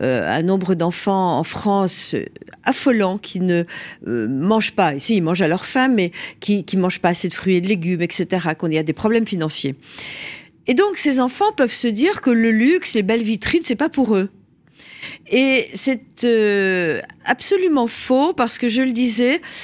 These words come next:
euh, je le dis d'ailleurs, et Antoine Arnaud le dit dans la préface, je sais plus si on le dit dans cette préface-là, mais, euh, euh,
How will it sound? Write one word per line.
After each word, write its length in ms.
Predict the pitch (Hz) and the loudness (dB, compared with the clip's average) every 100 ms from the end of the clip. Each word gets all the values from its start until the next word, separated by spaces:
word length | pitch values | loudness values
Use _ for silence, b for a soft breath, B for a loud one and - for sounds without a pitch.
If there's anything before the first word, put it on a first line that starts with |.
| B B B - - - | B B B -18 -8 0
euh, 300 | 220 190 214 | 2 2 2
je 160 | 233 | 2
le 80 | 254 | 2
dis 160 | 208 294 | 2 2
d'ailleurs, 220 | 233 226 | 2 2
et 80 | 233 | 0
Antoine 300 | 233 285 269 | 0 0 2
Arnaud 260 | 254 254 | 2 2
le 140 | 254 220 | 0 -2
dit 160 | 202 | -2
dans 120 | 233 214 | -2 0
la 100 | 196 | -2
préface, 440 | - 196 196 214 | -4 -4 -2 -2
je 60 | - | -2
sais 60 | |
plus 160 | 196 220 | -6 -8
si 340 | - 202 196 185 | -6 -2 0 2
on 100 | 180 | 2
le 380 | 175 175 175 175 | 2 2 0 -2
dit 160 | 196 | -2
dans 100 | 180 | -4
cette 160 | 170 165 | -4 -6
préface-là, 560 | 175 160 165 - 190 | -4 -4 -4 -2 -2
mais, 280 | 185 156 151 | 0 0 0
euh, 60 | 151 B B B B - | -2 B B B B -2
euh, 300 | 185 196 185 | 0 0 0